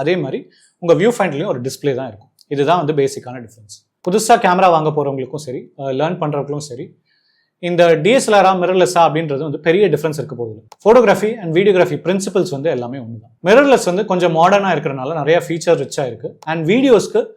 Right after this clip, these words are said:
டி எஸ் எல் ஆர் விட இன்னைக்கு வந்து மிரர்லெஸ் வந்து சூட்டபிளா இருக்கும். So, இந்த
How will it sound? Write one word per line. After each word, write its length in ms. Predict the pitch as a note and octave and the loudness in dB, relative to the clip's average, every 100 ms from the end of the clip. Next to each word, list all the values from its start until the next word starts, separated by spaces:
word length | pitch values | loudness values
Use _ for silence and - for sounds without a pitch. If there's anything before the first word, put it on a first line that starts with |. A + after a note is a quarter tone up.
| _ _ _ _ _ D#3 | _ _ _ _ _ 4
டி 60 | A3 | 4
எஸ் 120 | G#3+ | 6
எல் 60 | F#3+ | 2
ஆர் 100 | D#3 | 2
விட 120 | C#3+ A3 E3+ | 0 -2 -2
இன்னைக்கு 240 | D#3 D3+ | -4 -4
வந்து 120 | E3+ D#3+ | -2 0
மிரர்லெஸ் 320 | F#3 F#3 - | 2 0 -2
வந்து 140 | C#3 - | -8 -6
சூட்டபிளா 360 | C3 B2 B2+ G#2+ | -6 -6 -8 -12
இருக்கும். 220 | - _ _ _ | -16 _ _ _
So, 60 | - | -4
இந்த 100 | F#3+ | 0